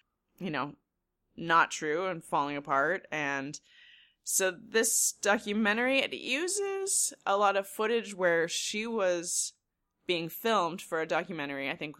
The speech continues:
with Alex Gibney, and then a-, it was from before all, all this came to light, and then afterwards, you know, he's kinda edited it, and she's a little crazy, she's g-, and she just doesn't, like, blink, you know, so just real icy stare,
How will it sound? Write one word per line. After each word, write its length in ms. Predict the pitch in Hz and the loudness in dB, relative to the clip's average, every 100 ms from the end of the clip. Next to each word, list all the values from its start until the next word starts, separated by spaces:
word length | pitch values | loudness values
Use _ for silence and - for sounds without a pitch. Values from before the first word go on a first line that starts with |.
| - | -6
with 220 | 175 202 - | -4 -4 -2
Alex 320 | 147 156 - | 0 0 -4
Gibney, 460 | - 147 143 139 147 _ _ _ - | -8 -8 -6 -8 -10 _ _ _ -8
and 300 | 165 160 160 | -4 -2 -2
then 460 | 156 147 143 143 - _ _ | -2 -2 -4 -8 -12 _ _
a-, 320 | - 80 - | -2 -2 -2
it 60 | 180 | -2
was 160 | 170 - | 0 0
from 220 | 170 147 | -2 -2
before 720 | 151 - 170 151 139 131 170 - | -6 -8 -2 0 0 -2 -8 -2
all, 220 | 151 - - | -2 -2 -2
all 200 | 151 147 | 0 0
this 160 | 143 - | -2 -6
came 160 | 139 | -6
to 80 | - | -6
light, 280 | 131 113 - - | -4 -4 -6 -10
and 140 | 156 | -8
then 180 | 147 135 - | -6 -6 -2
afterwards, 1700 | 143 143 - 143 139 139 147 151 _ _ _ _ _ - 156 147 143 | 0 0 -2 -6 -2 -4 -6 -14 _ _ _ _ _ -8 -4 -4 -4
you 80 | 156 | -8
know, 100 | 147 | -6
he's 140 | 151 | -4
kinda 300 | - 156 - | -2 -2 -2
edited 360 | 143 143 135 135 | -4 -2 -2 0
it, 220 | 123 - - | -2 -6 -10
and 140 | 151 | -6
she's 280 | - 196 175 | -2 -2 -2
a 60 | |
little 240 | 202 233 226 | 0 2 2
crazy, 560 | 240 185 185 196 196 | 2 2 2 -2 -4
she's 160 | 208 - | -4 -6
g-, 100 | - | -4
and 220 | - 170 170 | -2 -2 -4
she 120 | 160 | -6
just 220 | 165 - | -6 -2
doesn't, 260 | 165 156 160 | -2 -2 -4
like, 300 | 147 139 147 | -6 -6 -8
blink, 480 | 151 147 175 226 | -4 -2 -4 -6
you 100 | 233 | -6
know, 140 | 208 208 | -2 -2
so 380 | 220 151 151 147 | 0 -2 -2 -4
just 400 | 156 147 - - _ _ _ _ - | -2 0 -2 -6 _ _ _ _ -8
real 380 | 180 185 190 | -2 4 6
icy 400 | 170 170 170 170 | 6 6 4 0
stare, 720 | 170 - 160 160 165 165 170 | -4 -2 0 2 0 -2 -4